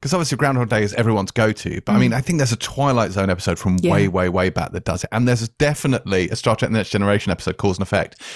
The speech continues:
Speaker 1: which I think is, 'cause Groundhog Day's ninety-three, isn't it? I think that one's maybe ninety-one, ninety-two. It was
Speaker 2: Yeah.
Speaker 1: season five of Next Generation.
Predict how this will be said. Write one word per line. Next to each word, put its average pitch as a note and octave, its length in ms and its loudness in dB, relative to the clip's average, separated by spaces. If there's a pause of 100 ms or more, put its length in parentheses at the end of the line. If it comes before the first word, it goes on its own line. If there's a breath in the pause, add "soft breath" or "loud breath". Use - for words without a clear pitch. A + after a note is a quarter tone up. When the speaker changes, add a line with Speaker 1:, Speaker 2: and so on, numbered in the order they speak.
(160 loud breath)
Speaker 1:
which - 140 -4
I G#2+ 60 2
think G#2 340 0
is, F#2+ 680 0
'cause - 120 -6
Groundhog A#2 240 0
Day's A#2 140 0
ninety-three, A2 500 0
isn't F#2+ 200 0
it? E2+ 60 -2
I D2 100 -2
think F#2+ 280 -2
that G#2+ 160 0
one's G2 160 0
maybe G2 180 2
ninety-one, G2+ 420 2
ninety-two. A2 600 0
It - 240 -20
was A2 80 -2
Speaker 2:
Yeah. E3+ 80 0
Speaker 1:
season A2 160 2
five F#2 580 0
of F#2+ 80 -4
Next F#2+ 180 -4
Generation. F2+ 460 -2